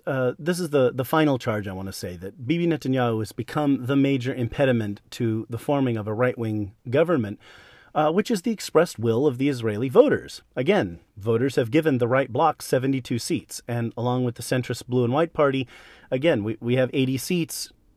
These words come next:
from the center to the right. So there really isn't any excuse why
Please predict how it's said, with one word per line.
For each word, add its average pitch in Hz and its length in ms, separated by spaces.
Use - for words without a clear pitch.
from 127 200
the 120 60
center - 360
to - 120
the 147 100
right. 220 280
So 247 120
there 277 80
really 240 180
isn't 156 220
any 139 180
excuse 143 560
why 95 340